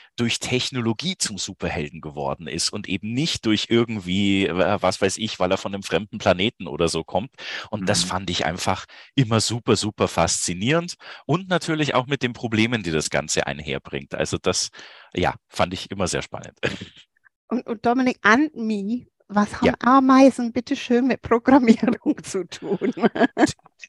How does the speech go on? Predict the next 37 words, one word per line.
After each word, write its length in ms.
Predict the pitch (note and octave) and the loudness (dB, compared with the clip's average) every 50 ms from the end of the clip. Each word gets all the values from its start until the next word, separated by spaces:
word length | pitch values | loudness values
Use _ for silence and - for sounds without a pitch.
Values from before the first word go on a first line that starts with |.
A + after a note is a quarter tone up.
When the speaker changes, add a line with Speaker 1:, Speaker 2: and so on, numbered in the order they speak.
| - - - - - A2+ - - - - - - | -6 -4 -4 -4 -4 -4 -4 -4 -6 -6 -4 0
Speaker 1:
Ganz, 300 | - - D3 D#3+ - - | 0 0 0 0 -2 2
ganz 220 | D#3+ D#3+ E3 - | 0 0 2 0
viel. 300 | - - G#3 A3+ A#3 E3+ | -2 -2 -4 -4 -4 -4
So 180 | A2 G2 A#2 - | -2 0 2 2
ähnlich 300 | C3 D3+ F#3 G3 G3+ - | 2 0 -2 -2 -2 -2
wie 80 | C3 - | -2 -4
Computerprogramme 880 | - - G2 A2+ E3 G#3 - F3 - - A#2 - G#2+ G2+ G#2 B2 C#3 C3+ | -4 -4 -6 -6 -4 -2 -2 -2 -2 -2 -2 2 4 4 4 4 2 0
sind, 440 | - - A2+ A2+ A#2+ A#2+ - - - | 0 0 0 0 -2 -4 -4 0 2
äh, 240 | G#2+ G#2+ G#2+ G#2+ - | 4 4 4 2 2
sind 220 | - G2 G#2+ A2+ - | 0 -4 -6 -4 -2
Bits 240 | C3+ C#3 - - C3 | -4 -2 -2 -4 -4
und 80 | A2+ | -2
Bytes, 320 | G2 E2+ F#2 C3 - - G2 | 0 2 2 2 0 0 -2
also 160 | G#2 G#2+ A2 | -2 -2 -2
Nullen 300 | A2+ A2+ C3 D#3 D#3 C3+ | -4 -4 -4 -4 -2 -4
und 160 | B2 A#2 - | -4 -2 0
Einsen 340 | - F#2 G#2+ C#3+ C#3 C3 C3 | 0 0 0 -2 -4 -2 0
ja 100 | A2+ - | 0 2
erstmal 520 | - G#2+ - - - C3 B2 A2+ A2+ G#2+ - | 2 0 0 -2 -2 0 0 0 0 0 -4
nicht 240 | G#2 A#2 B2+ - B2+ | -8 -6 -6 -6 -6
intelligent, 680 | C3+ D3+ - D#3+ C3+ C3 A2 G2+ G#2 - G#2 - - | -8 -6 -4 -2 -2 0 0 2 0 0 0 -2 -2
aber 200 | A2+ A#2 A#2+ D2 | 0 2 2 2
aus 160 | F2+ A2+ - | 0 -2 -2
der 80 | - B2 | -4 -6
passenden 440 | - - A#2+ B2 - C#3 C3+ C3+ C3 | -4 -2 -2 -2 -2 -4 -8 -10 -8
Kombination 680 | - - A#2+ B2 B2+ A#2 A2+ A2 - - B2 C#3 C3+ - | -4 -2 -2 0 0 0 0 0 0 0 -2 -4 -4 -6
entsteht 320 | G2+ - - - D#3 - | -6 -4 -2 -2 0 2
was 160 | B2 G2+ - | 2 0 0
Intelligentes 760 | - G2 G2 - G2+ F#2 F#2+ - - E2+ G#2+ - D3+ C#3 - | 0 -4 -2 -2 0 0 0 2 0 0 0 2 0 0 0
und 140 | F#2 F#2+ - | 0 -2 -4
das 120 | G#2+ - | -2 -2
ist 120 | C3+ - - | 0 0 0
ja 80 | G#2+ | 0
bei 180 | - A2+ - - | 2 2 2 2
Ameisen 480 | E2+ G2+ A2+ B2 A2+ G#2+ G#2 - F2+ | 2 2 2 2 2 0 0 0 0
auch 240 | E2 B1 F#2+ C#3 - | 0 0 0 -2 -2
so. 300 | - - E2+ F2+ A2+ C#3 | -4 -4 -2 -2 -4 -4